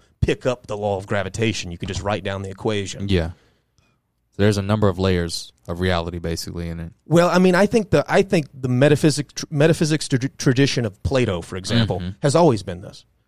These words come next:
Speaker 1: We live in a cave, and
Speaker 2: Uh-huh.
Speaker 1: outside the cave, there is this other reality that we can't even get our heads around.
Speaker 2: Mm-hmm.
Speaker 1: We're going through the last stage of Plato's cave. And maybe this happens every once in a while. Maybe this is how the Bible was written.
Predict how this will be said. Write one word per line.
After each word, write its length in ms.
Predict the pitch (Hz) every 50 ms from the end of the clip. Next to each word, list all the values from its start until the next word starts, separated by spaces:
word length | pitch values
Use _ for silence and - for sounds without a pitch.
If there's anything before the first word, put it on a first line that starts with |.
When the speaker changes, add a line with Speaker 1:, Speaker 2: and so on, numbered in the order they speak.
| _ _ _
Speaker 1:
We 120 | - 120 113
live 160 | 117 117 113
in 60 | 113
a 60 | 107
cave, 480 | - - - 135 143 143 139 139 135 123
and 80 | 107
Speaker 2:
Uh-huh. 80 | 110 110
Speaker 1:
outside 280 | 90 85 - 120 120 120
the 80 | 120 -
cave, 340 | - 131 117 117 113 104
there 160 | 107 110 107 104
is 140 | 104 98
this 180 | - 113 - - -
other 380 | 123 123 117 120 123 117 113 - _ _ _ _ _ _ -
reality 600 | 123 127 131 135 131 147 147 131 120 104 107 107
that 120 | 104 107
we 100 | 92 123 120
can't 220 | - - 127 120
even 140 | 113 110 110
get 140 | 107 110 113
our 60 | 110
heads 220 | 107 131 127 107
around. 240 | 101 90 87 80 -
Speaker 2:
Mm-hmm. 300 | 120 113 104 98 101 90 98 107 - _ _ _ _ _ _ _ _ _ _ _ _ _ _ - _ _ _ _ _ _ _ _ _
Speaker 1:
We're 280 | 147 135 160 180 196
going 340 | 165 147 180 185 185 170 160
through 280 | - - 156 165 160 143
the 100 | 143 135
last 280 | 135 139 147 147 131
stage 320 | - - 151 147 143 127 123
of 120 | 113 -
Plato's 400 | - - 139 139 131 127 123 -
cave. 480 | - - 123 117 98 85 78 - - - _ _ _ _ _ _ _ _ _ _ _ _ _ _ _ _ _ -
And 280 | 143 143 135 131 127
maybe 300 | 135 170 214 220 208 202
this 200 | 180 165 147 -
happens 380 | 147 151 156 - - 127 117 120
every 160 | 117 110 110
once 280 | 101 101 104 101 - -
in 80 | 92
a 40 | 90
while. 220 | 90 87 90 101
Maybe 240 | 110 123 143 165 175
this 180 | 160 151 143 151
is 120 | 135 -
how 160 | 131 127 135
the 100 | 131 120
Bible 400 | 104 107 101 107 110 104 104 98
was 160 | 92 92 87 90
written. 360 | 87 90 85 - 92 110